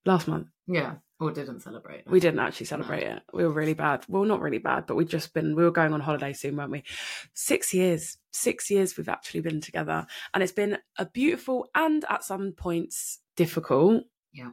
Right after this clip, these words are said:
Speaker 1: journey.
Speaker 2: <clears throat>
Speaker 1: Um, I'm really excited for this episode because we have so many conversations with our friends about relationships.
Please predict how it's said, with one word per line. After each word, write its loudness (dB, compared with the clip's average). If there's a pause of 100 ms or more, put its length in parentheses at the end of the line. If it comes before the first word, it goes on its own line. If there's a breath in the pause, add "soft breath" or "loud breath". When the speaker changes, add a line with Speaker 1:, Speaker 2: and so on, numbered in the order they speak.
Speaker 1:
journey. 2
Speaker 2:
<clears throat> -2
Speaker 1:
Um, 2
I'm 6
really 2
excited 2
for -8
this -6
episode -2
because -2
we 6
have 4
so 4
many 6
conversations -2
with -10
our -10
friends 2
about -2
relationships. 0